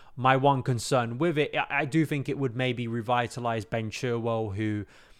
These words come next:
I think is a better wing-back than left-back. You don't obviously have Reece James, but you do have Malo Gusto, who could easily play that role.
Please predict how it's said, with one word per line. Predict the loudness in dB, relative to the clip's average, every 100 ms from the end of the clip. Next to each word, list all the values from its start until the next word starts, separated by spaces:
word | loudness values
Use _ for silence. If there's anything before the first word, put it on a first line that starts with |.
| _ -4
I |
think | -2 -2
is | -2
a | 0
better | 0 0
wing-back | 0 -2 0 -2 -2
than | -6 -2
left-back. | -2 -2 0 2 2 -4 -20 -20 -20 _ _ -20 -8
You | -4
don't | 4 4 4
obviously | 0 -2 -2 -2
have | 2 2 0
Reece | -4 0
James, | 0 0 -4
but | -6
you | -10
do | -2 -2
have | 0
Malo | -2 -2 -2
Gusto, | 2 0 2 0
who | 0
could | 0 0
easily | -2 -2 -6
play | -2 0 0
that | 0 -2
role. | 0 2 2 -2